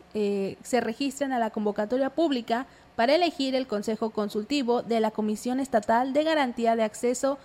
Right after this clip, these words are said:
a la Información Pública. La recepción de solicitudes es en la oficialía de parte del Congreso del Estado, ubicado en Vallejo doscientos, Colonia Centro. La convocatoria es dirigida a las instituciones académicas de investigación, aso-,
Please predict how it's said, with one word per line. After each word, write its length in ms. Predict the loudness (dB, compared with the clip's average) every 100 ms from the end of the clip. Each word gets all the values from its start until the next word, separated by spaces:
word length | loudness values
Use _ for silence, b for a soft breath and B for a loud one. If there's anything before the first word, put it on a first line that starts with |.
| B B 2
a 160 | 4
la 60 | 4
Información 600 | 2 0 0 0 -2 0
Pública. 500 | 0 0 -2 -8 -10 -14 -20 -20 -2
La 140 | 2
recepción 480 | 4 2 0 -2 0
de 80 | 2
solicitudes 760 | 2 0 -2 -2 0 2 2 2
es 160 | -2 0
en 80 |
la 80 | -2
oficialía 720 | -2 -4 -2 -2 0 0 0 -2
de 160 | -2 2
parte 380 | 4 2 0 -2
del 100 | 0
Congreso 460 | -2 -2 -2 -2
del 100 | -2
Estado, 560 | -4 0 2 2 2 0
ubicado 460 | 2 2 2 2 2
en 120 | 2
Vallejo 420 | 0 0 -2 -4
doscientos, 680 | -4 -2 -2 0 0 -2 B B -4
Colonia 480 | 0 2 2 0 -2
Centro. 420 | -4 -4 -6 -8 -12 b b -12 -2
La 140 | 0
convocatoria 680 | 2 2 2 2 2 4 2 2
es 160 | 0 2
dirigida 480 | 0 0 0 4 4
a 60 |
las 180 | 4 0
instituciones 640 | -4 -4 -6 -4 -2 -2
académicas 800 | -2 -2 0 0 -2 0 -2 0
de 80 | -2
investigación, 840 | 0 -2 -4 -2 -2 -2 -2 -2 -6 B B -8
aso-, 300 | -4 -4